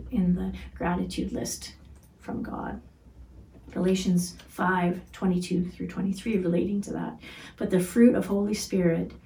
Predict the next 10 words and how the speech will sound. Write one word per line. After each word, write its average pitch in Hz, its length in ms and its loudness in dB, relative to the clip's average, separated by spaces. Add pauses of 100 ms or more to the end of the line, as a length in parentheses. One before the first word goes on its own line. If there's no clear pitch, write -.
(260)
is 175 220 0
love, 180 500 4
joy, 180 480 2
peace, - 600 -4 (380)
patience, 202 540 -2
kindness, 180 920 0
goodness, 180 640 2 (1160)
faithfulness, 202 1120 -2
gentleness, 196 540 0
self-control. 185 960 -2